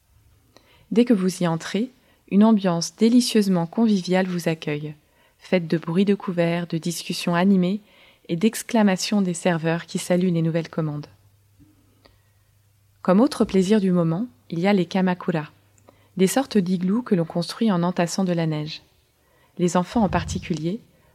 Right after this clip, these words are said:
ne manquent pas d'en façonner dès qu'une bonne quantité de neige est tombée.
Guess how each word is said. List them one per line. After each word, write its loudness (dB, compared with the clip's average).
ne 0
manquent 0
pas 2
d'en 2
façonner -2
dès 0
qu'une -2
bonne 0
quantité -2
de -4
neige -2
est -6
tombée. -4